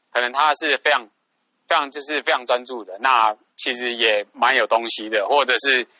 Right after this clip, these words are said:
他是蛮有心要，要培育这一块，就，呃，就是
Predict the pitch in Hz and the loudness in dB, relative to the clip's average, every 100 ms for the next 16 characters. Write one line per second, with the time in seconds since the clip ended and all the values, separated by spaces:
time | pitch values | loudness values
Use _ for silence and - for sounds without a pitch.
0 | _ _ 151 156 170 160 156 120 - 143 | _ _ 0 2 2 2 2 0 -4 -2
1 | 143 120 - _ _ 147 117 - _ _ | 2 2 -2 _ _ 2 2 -2 _ _
2 | _ - 131 143 131 123 117 147 101 - | _ -4 -4 -4 -2 -2 0 0 0 -4
3 | - 135 - 160 117 113 113 139 139 131 | -12 -12 -6 0 2 0 -2 -4 -2 -4
4 | 104 | -6